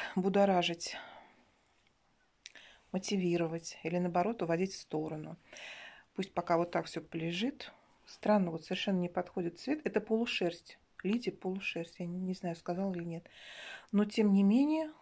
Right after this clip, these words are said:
очень мне она нравится. Возможно, просто третий клубочек добавлю вот этой вот деревеньки, крестьянки, не знаю. В состав что полушерсть, что вот лен,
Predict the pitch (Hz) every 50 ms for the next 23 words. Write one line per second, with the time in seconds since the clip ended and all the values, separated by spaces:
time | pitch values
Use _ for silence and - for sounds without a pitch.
0 | _ _ _ 190 202 226 - - 240 196 180 175 170 180 185 180 175 180 190 196
1 | - 180 175 170 160 160 165 160 - - - 156 - 196 226 233 294 320 339 285
2 | 240 - - 202 220 - - - - 190 196 196 - - 180 175 170 175 180 185
3 | - - 175 - 175 165 165 170 170 175 175 175 180 180 - - - - - -
4 | - - - _ _ - 170 165 - 165 165 160 175 170 165 165 165 - - -
5 | - _ _ - 175 170 175 170 170 180 185 190 - - 175 156 - - 180 170
6 | 175 180 180 - 165 165 160 160 165 165 156 156 160 165 - _ - - - -
7 | - - - - - _ _ - - - - - - - - - - - - -
8 | 226 220 220 - - 233 226 226 - - - 220 214 208 214 - 208 208 214 208
9 | - 233 220 214 202 - - - - 202 190 190 196 196 - 196 202 202 190 190
10 | 185